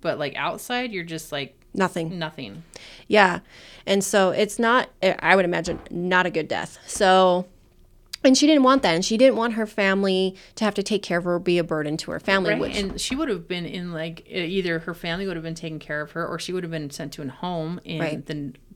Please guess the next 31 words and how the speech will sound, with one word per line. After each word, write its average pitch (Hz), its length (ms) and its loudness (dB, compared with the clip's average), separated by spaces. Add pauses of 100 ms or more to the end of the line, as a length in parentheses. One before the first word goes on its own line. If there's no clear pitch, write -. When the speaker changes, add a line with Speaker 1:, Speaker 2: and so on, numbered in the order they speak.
Speaker 1:
what, 151 200 -2
mid 170 240 -4
nineties? 170 600 -6 (640)
They, 196 180 -2
they 190 220 -4
weren't 226 300 -4
good 185 220 -6
places 170 380 -8
back 139 260 -10
then. - 240 -12
I 196 80 -4
mean, 214 160 0
they're 196 100 -2
not, 202 240 -2
like, 165 160 -6
super 156 500 -8 (320)
awesome, 165 440 -8
posh 165 400 -6
places 160 440 -10
now, 165 460 -6 (640)
but 156 140 -8
they 156 120 -6
definitely 165 440 -10
weren't - 340 -12 (280)
Speaker 2:
Mm-mm. 190 120 -2
Speaker 1:
good 190 220 -4
then. 165 380 -10 (1040)
Speaker 2:
Um, 240 480 0
so 233 680 6
he 254 280 0
did, 254 440 8